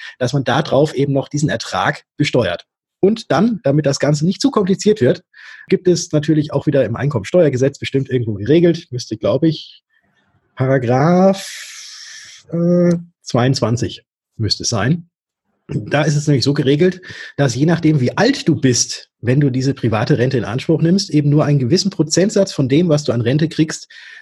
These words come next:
äh, als Einkommen angeben musst bei der Steuer und auch nur darauf deine Steuer zahlen musst. Ich habe da eine Zahl, weil die kann ich mir nämlich sehr, sehr gut merken. Siebenundsechzig,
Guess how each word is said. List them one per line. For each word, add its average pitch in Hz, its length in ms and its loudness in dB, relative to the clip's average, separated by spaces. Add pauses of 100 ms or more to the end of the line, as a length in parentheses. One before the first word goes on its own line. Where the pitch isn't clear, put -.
(160)
äh, 135 180 0
als 147 160 0
Einkommen 151 500 2
angeben 151 420 2
musst 151 260 2
bei 120 100 4
der 127 100 4
Steuer 131 320 2
und 139 120 -2
auch 131 120 -4
nur 139 140 -2
darauf 131 360 0
deine 123 200 2
Steuer 131 260 2
zahlen 107 300 -2
musst. 92 260 -12 (400)
Ich - 140 -4
habe 196 80 -2
da 185 80 4
eine 151 120 2
Zahl, 175 360 2 (240)
weil 147 140 0
die 160 280 0
kann 147 140 0
ich 147 80 2
mir 147 80 4
nämlich 135 220 0
sehr, 143 120 2
sehr 147 120 2
gut 123 140 -2
merken. 143 380 -2 (460)
Siebenundsechzig, 135 880 0